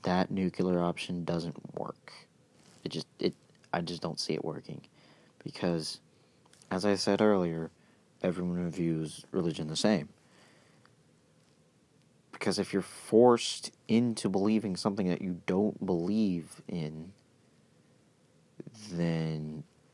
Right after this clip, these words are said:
you're going to live a sad life. I can j-,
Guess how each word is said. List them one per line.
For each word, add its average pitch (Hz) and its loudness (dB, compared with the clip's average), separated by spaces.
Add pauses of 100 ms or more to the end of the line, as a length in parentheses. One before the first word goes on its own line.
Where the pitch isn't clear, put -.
(880)
you're 90 2 (340)
going 87 -4
to 78 -10
live 87 0
a 82 -2
sad 85 0
life. 92 2 (200)
I 90 0 (1500)
can 113 -10
j-, - -20